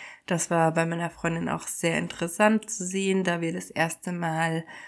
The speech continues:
für einen längeren Zeitraum mit anderen Kindern waren. Sonst ist es immer nur auf dem Spielplatz oder in der Spielgruppe,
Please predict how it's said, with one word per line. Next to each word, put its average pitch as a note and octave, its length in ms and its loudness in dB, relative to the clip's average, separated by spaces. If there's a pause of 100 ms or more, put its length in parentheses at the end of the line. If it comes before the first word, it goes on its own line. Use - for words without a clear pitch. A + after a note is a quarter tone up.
(380)
für E3+ 300 2
einen E3+ 360 0
längeren E3+ 440 2
Zeitraum E3 1040 0
mit E3 280 -4
anderen F3 420 -2
Kindern E3+ 420 2
waren. D#3 280 -2
Sonst D#3+ 260 -6
ist - 180 -8
es F3 120 -8
immer D#3+ 180 -4
nur E3 180 -4
auf - 140 -12
dem F3 80 -12
Spielplatz E3+ 640 -4
oder E3 200 -6
in D#3+ 100 -6
der E3+ 120 -6
Spielgruppe, F3+ 840 0